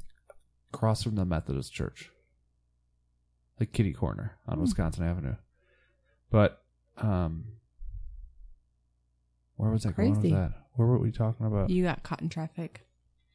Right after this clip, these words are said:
Speaker 1: Oh, and so that was, that was what the news story was about.
Speaker 2: Hmm.
Speaker 1: That, and then, um, just the rain and stuff, so.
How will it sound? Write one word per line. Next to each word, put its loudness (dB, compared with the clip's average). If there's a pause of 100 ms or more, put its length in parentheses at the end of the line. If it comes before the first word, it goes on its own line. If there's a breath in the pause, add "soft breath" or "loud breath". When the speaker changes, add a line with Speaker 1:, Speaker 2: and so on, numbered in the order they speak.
(460 soft breath)
Speaker 1:
Oh, 8
and -2
so 0
that 6
was, 0
that 8
was 6
what 2
the -2
news 2
story 0
was -2
about. -2
Speaker 2:
Hmm. 2
Speaker 1:
That, 4
and -2
then, -2
um, -4 (600)
just -8
the 0
rain -2
and -10
stuff, -10
so. -8